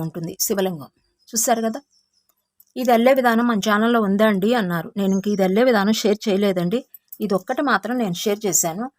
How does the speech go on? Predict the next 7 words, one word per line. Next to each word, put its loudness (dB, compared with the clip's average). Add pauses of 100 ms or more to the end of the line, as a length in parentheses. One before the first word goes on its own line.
(320)
దీని -2 (100)
గురించి 0
అడిగారు. 0 (1200)
ఇక్కడ -2 (140)
మనం 0 (140)
స్టార్ట్ 4
చేసేసాం 2